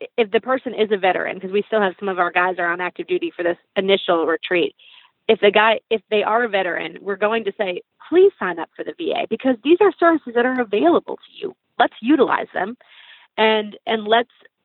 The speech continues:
make sure we're doing appropriate aftercare." And then the second part of that is you are each other's keeper the same way you were in Afghanistan.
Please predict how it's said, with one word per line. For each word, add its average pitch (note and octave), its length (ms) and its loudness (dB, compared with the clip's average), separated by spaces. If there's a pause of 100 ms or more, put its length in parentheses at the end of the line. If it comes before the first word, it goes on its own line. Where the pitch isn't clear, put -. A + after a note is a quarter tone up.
(220)
make A3 160 2
sure A3+ 200 -2
we're G3+ 160 0
doing G3 360 0
appropriate G3 480 -2
aftercare." F3+ 580 -2
And A3+ 140 -6
then A#3+ 160 -8
the C4 140 -4
second D4+ 260 -2
part A3 240 0
of - 80 -4
that F3+ 160 2
is F3 220 -2 (220)
you A3 180 -4
are A#3 440 2
each G3 240 -10
other's G3 280 -2 (160)
keeper E3+ 260 -6
the F#3 140 -8 (100)
same A3+ 220 2
way G#3+ 100 2
you G3+ 160 -2
were F3 180 -4
in E3 80 -4
Afghanistan. F3 840 -8